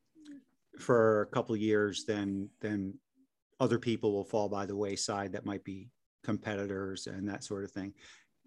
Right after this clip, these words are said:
Didn't realize that, like most, um,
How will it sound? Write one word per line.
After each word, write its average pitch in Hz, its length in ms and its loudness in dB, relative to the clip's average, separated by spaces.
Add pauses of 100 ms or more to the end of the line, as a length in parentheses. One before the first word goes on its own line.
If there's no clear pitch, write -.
Didn't 135 400 8
realize 123 880 8
that, 110 260 2
like 110 240 2
most, 127 640 6 (1300)
um, 127 360 8